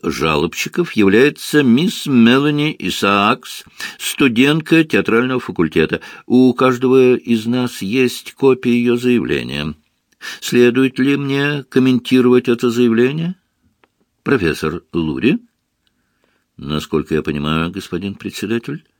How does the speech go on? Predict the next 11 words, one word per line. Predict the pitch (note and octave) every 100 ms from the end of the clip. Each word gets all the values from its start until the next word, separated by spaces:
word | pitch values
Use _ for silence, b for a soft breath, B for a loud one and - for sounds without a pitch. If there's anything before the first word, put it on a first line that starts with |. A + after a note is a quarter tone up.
| B B B -
мисс | D#2 F#2+ F#2+ - - -
Исаакс | F2+ - G2 G2 G2 - - _ _ _ _ B -
лично | D2 F#2 - - F2+
здесь | E2 F#2 -
не | G2+
появится. | C3+ E3 - - - - _ _ _ _ _ _ _ _ B B -
Комиссия | F3 F#3 F3 - D3+ C#3+
заслушала | B2 B2+ - B2+ A#2+ G#2 G2 F#2+
мисс | F#2+ G2 F#2+ - - - _
Исаакс | C2+ - C#2+ C#2 B1+ -
вчера. | - - - G#2+ A#2+ D#3